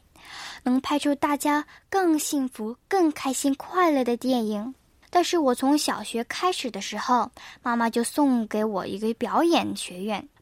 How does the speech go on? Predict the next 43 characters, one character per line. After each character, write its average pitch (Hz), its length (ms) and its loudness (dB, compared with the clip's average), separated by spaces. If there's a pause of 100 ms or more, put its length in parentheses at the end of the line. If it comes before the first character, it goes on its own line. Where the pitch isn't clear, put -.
八 262 180 0
岁 285 140 -2
的 233 120 -2
时 208 200 -6
候， 226 240 -4
我 185 160 -6
拍 226 260 -8
过 233 140 -2
S 220 340 -4
K 269 260 -2
two 320 280 -2
的 226 80 0
广 - 320 -4
告。 214 200 -4 (640)
九 220 240 0
岁 311 160 -4
的 277 140 2
时 226 180 -4
候， 240 360 -2
因 269 140 -2
为 262 120 0
会 277 180 0
中 359 320 2
文， 226 320 2 (220)
被 294 160 2
选 202 240 -4
上 240 220 -4
了， 214 120 0
参 269 260 2
加 262 180 4
了 233 120 2
新 330 260 2
加 330 200 2
坡 311 280 4
中 370 280 2
文 240 180 4
电 247 220 2
视 220 100 -4
台 190 280 -6
的 202 200 0 (400)
真 320 260 4
人 240 200 2
秀。 294 380 0